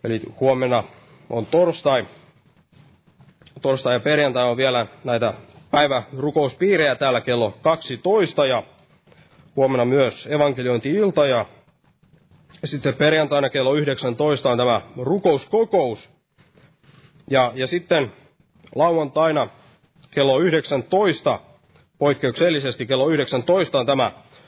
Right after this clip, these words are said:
kokous, uuden vuoden kokous, eli saamme kuulla paljon todistuksia ja, ja on myös kahvitarjoilua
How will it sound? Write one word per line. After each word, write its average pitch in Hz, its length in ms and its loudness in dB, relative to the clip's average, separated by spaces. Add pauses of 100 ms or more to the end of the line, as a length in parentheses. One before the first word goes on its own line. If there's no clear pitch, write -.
(160)
kokous, 175 440 0
uuden 180 260 0
vuoden 147 360 0 (300)
kokous, 175 480 0
eli 117 140 -4
saamme 135 240 0
kuulla 135 400 0 (840)
paljon 135 340 2 (220)
todistuksia 165 720 0
ja, 120 180 0 (180)
ja 117 100 0
on 117 80 2
myös 123 380 0 (320)
kahvitarjoilua 139 960 0